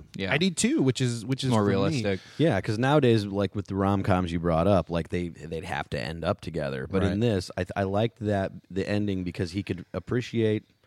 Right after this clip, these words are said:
Speaker 3: that they had a good relationship. They
Speaker 2: And it
Speaker 3: still
Speaker 2: was
Speaker 3: do, and
Speaker 2: something
Speaker 3: as
Speaker 2: fun.
Speaker 3: friends now.
Speaker 2: Right.
Speaker 3: And he, he looks back and says, "She's actually, like, a really good person, and I'm lucky to have known her, and I still
Speaker 2: Yeah,
Speaker 3: do."
Speaker 2: had her in
Speaker 3: So,
Speaker 2: my life or
Speaker 3: yeah.
Speaker 2: whatever.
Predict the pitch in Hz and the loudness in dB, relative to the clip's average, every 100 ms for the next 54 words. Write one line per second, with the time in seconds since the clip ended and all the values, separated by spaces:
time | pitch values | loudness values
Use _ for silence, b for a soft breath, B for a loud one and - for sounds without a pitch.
0 | _ - 95 92 104 101 95 104 104 90 | _ -10 -2 0 0 0 0 2 2 2
1 | 87 87 85 85 - 92 - 117 107 107 | 0 -2 -4 -4 -2 -4 0 0 2 2
2 | 107 87 95 98 98 104 123 139 123 80 | 2 0 -2 0 0 0 0 0 0 -4
3 | 71 69 80 104 95 92 B B B B | -10 -8 -6 -4 -4 -6 B B B B
4 | B - 104 110 104 101 113 107 107 - | B -4 -2 -2 -4 -4 -2 -2 -2 -2
5 | 101 92 92 98 92 104 90 87 - 95 | -2 -2 -6 -6 -4 -4 -2 -2 -2 -4
6 | 87 90 90 92 85 87 78 90 - 85 | -4 -4 -4 -4 -4 -4 -2 -2 -4 -8
7 | 80 78 87 82 90 85 82 82 92 113 | -8 -6 -4 -4 -6 -4 -4 0 4 6
8 | 113 95 95 92 80 80 - 82 113 95 | 6 4 2 2 -2 -8 -6 -4 -2 2
9 | 110 107 98 90 87 87 90 92 90 107 | 2 2 0 -2 -4 -6 -8 -8 -2 -2
10 | 64 101 107 | -2 -6 -10